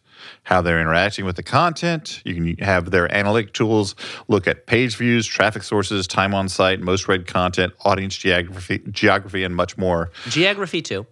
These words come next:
Speaker 1: Geography, if you, if you're interested in it. It's not that useful 'cause it's a made-up word, but if you want that <laughs> analytic, you can find it. Squarespace has the tools you need to get your business off the ground, including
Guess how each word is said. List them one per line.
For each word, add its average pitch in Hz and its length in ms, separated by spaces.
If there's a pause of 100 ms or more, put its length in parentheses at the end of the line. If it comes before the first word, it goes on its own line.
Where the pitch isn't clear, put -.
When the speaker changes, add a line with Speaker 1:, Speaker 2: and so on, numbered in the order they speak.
(140)
Speaker 1:
Geography, 110 600 (400)
if - 180
you, 113 200
if 117 80
you're 117 120
interested 110 300
in 80 80
it. 82 80
It's 107 120
not 196 180
that 127 180
useful 123 320
'cause 98 160
it's 101 100
a 101 40
made-up 98 320
word, 85 280
but 117 200
if 110 120
you 101 120
want 110 340 (160)
that 117 300 (300)
<laughs> - 160
analytic, 107 520 (100)
you 104 160
can 104 180
find 92 320
it. 85 140
Squarespace 151 960
has 139 340
the 127 120
tools 160 580 (400)
you 127 180
need 151 220
to - 80
get 120 140
your 110 80
business 123 280
off 127 160
the 131 60
ground, 104 320
including 87 500